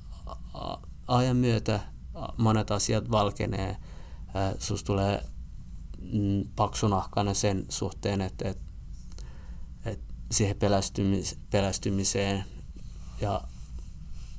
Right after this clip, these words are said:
markkinoiden niinku heilu-, he-, he-,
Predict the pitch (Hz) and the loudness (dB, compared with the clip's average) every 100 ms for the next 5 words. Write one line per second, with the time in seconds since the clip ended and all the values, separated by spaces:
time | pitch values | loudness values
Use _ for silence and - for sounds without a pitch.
0 | - - 117 101 - 107 95 95 104 - | -10 -4 0 0 2 0 0 0 -2 -2
1 | 110 - - - - - 110 101 104 98 | -4 -4 -4 -4 -8 -4 -2 2 2 2
2 | - - - - - 107 101 - 107 110 | -2 -8 -10 -10 -4 -2 -2 0 2 2